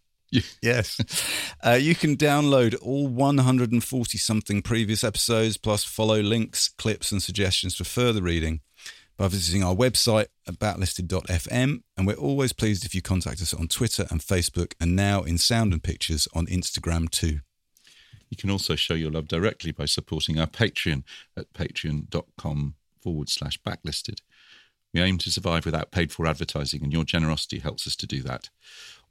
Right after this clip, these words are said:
Speaker 1: All patrons get to hear Backlisted episodes early, and for less than a round in McDade's, Lock listeners get two extra Lock Listeds a month, our version of the Open University,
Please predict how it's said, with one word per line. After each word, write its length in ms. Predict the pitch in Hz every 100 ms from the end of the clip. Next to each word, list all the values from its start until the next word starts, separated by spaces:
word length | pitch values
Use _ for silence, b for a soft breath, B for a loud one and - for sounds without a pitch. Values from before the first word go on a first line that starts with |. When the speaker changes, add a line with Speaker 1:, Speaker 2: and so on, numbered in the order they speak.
| -
Speaker 1:
All 200 | 107 110
patrons 500 | 113 - - 69 -
get 160 | 82 -
to 80 |
hear 180 | 76 73
Backlisted 500 | 69 78 - - 82
episodes 400 | 80 - 73 71 -
early, 340 | 95 95 123 131 _ _ _ -
and 120 | 78
for 100 | -
less 220 | 85 101
than 120 | - 90
a 60 |
round 260 | 90 92 87
in 80 | 85
McDade's, 540 | 78 - 104 104 - B B B
Lock 200 | 117 139
listeners 400 | 107 95 - 87
get 180 | 90 -
two 200 | - 110
extra 260 | - - 90
Lock 140 | 90
Listeds 360 | - - 76 -
a 20 |
month, 300 | 73 76 - - B B B
our 160 | 92 85
version 320 | 95 87 85
of 60 | 73
the 120 | 85
Open 240 | 87 95
University, 640 | 87 85 82 73 - 73